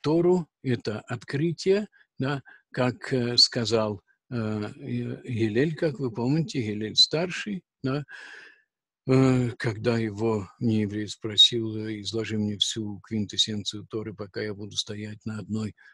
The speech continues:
ноге», то Гилель старший ему сказал:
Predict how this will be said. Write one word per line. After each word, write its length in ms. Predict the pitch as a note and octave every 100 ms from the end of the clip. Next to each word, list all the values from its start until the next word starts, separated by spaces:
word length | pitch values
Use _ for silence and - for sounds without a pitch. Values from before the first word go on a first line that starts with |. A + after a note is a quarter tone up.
| _
ноге», 540 | A2 G#2 F#2 D3 G3+
то 300 | F3 - C3
Гилель 540 | B2 A2+ C#3 G3 F#3+ F#3
старший 500 | - F#3+ G#3 F#3 G3+
ему 200 | F#3 F#3+
сказал: 560 | - F3 E3 E3 E3